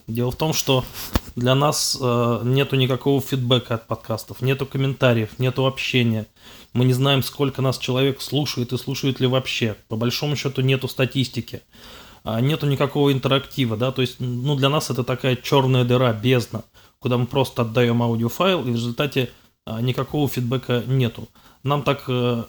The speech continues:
делать подкасты не очень интересно, мы хотим живого общения, мы хотим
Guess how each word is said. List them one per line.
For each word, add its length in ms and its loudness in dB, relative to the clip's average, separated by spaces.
делать 380 0
подкасты 480 -2
не 80 4
очень 240 0
интересно, 480 0
мы 100 2
хотим 300 -2
живого 300 2
общения, 400 -4
мы 160 0
хотим 380 -4